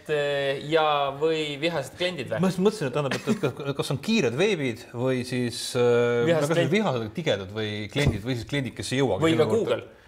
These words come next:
Speaker 2: Või ka Google, sest viimasel ajal on just öeldud, et Google hakkab indikeerima veebilehekülgi, mis, eh, toimivad aeglaselt.
Speaker 1: Just.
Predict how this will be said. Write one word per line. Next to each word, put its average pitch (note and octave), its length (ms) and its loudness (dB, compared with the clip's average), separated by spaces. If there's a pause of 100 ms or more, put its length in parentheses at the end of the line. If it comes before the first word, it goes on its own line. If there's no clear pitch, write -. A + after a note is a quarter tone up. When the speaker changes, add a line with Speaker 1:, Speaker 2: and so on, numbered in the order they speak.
(260)
Speaker 2:
Või B2+ 180 -2
ka B2 80 2
Google, C#3 400 2
sest G#2+ 160 -12
viimasel A#2 340 -2
ajal A2+ 200 0
on A#2 80 -4
just - 120 -8
öeldud, A2+ 300 -2
et G#2 140 -12 (100)
Google B2 240 -2
hakkab G#2+ 400 -4
indikeerima A2+ 680 -2
veebilehekülgi, C3+ 680 -2
mis, A2 220 -6 (120)
eh, G2 160 -8 (140)
toimivad G2+ 420 -4
aeglaselt. D3+ 540 -2
Speaker 1:
Just. C#3 340 -4